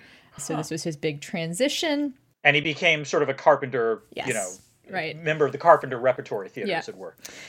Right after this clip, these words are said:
Speaker 2: Yeah.
Speaker 1: Knowles was going to be played by Franklin Ige, who is a comedian,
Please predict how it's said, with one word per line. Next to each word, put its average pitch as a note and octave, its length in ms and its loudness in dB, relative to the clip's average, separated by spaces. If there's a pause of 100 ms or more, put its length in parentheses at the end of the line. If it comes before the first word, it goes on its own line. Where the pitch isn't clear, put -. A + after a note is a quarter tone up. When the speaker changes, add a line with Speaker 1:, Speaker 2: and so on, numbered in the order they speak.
(120)
Speaker 2:
Yeah. G#3+ 180 6
Speaker 1:
Knowles F4 680 4
was G3 560 0 (120)
going G#3+ 280 0
to A#3 80 -6
be A3 120 -2
played G3+ 220 -4
by E3+ 120 0
Franklin G3 540 -4
Ige, G3+ 500 0
who F#3 80 -2
is E3 140 -4
a D3 160 -8 (140)
comedian, D#3+ 680 -6